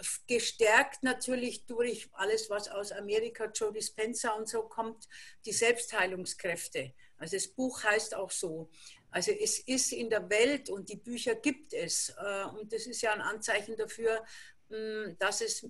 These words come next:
immer mehr Menschen gibt, äh, sonst würden ja keine Bücher so produziert werden, auch im deutschsprachigen Raum, ähm, sag ich jetzt, da gibt's einfach ein Bedürfnis danach, wirklich selbstverantwortlich zu leben und,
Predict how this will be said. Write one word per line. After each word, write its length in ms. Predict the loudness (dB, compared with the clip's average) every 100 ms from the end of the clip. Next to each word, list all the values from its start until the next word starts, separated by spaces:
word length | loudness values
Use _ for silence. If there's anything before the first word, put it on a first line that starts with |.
| -6
immer 240 | -4 -4
mehr 140 | -2 -2
Menschen 420 | -2 -2 -4 -4
gibt, 500 | -4 -6 -14 -14 -12
äh, 140 | -8 -8
sonst 280 | -6 -4 0
würden 160 | 2
ja 100 | 2
keine 260 | 2 -2 -4
Bücher 380 | -6 -2 0 0
so 220 | 0 -2
produziert 680 | -2 -2 -2 -2 0 0 0
werden, 240 | -4 -4
auch 100 | -6
im 160 | -8 -4
deutschsprachigen 800 | -4 -4 -6 -4 -4 -6 -6
Raum, 360 | -4 -2 -2 -6 -12 -16 -18 -16 -6
ähm, 580 | -2 2 0 0 -4 -8 -12 -16 -14 -14 -16 -14 -12 -4
sag 300 | 0 2 0
ich 160 | 2
jetzt, 500 | 6 6 6 -4 -6 -18 _ _ _
da 200 | -2 0
gibt's 380 | 2 0 0 0
einfach 340 | 0 2 2
ein 220 | 0 -2
Bedürfnis 640 | -2 2 4 4 0 -2 -2
danach, 680 | -2 0 2 2 0 -4 -10 -20 -20 -20 _ _ 6
wirklich 420 | 8 8 4 4
selbstverantwortlich 1040 | 4 4 0 0 0 2 2 2 0 -2
zu 120 | 0
leben 440 | 2 2 2 -2 -2
und, 520 | 0 0 0 -6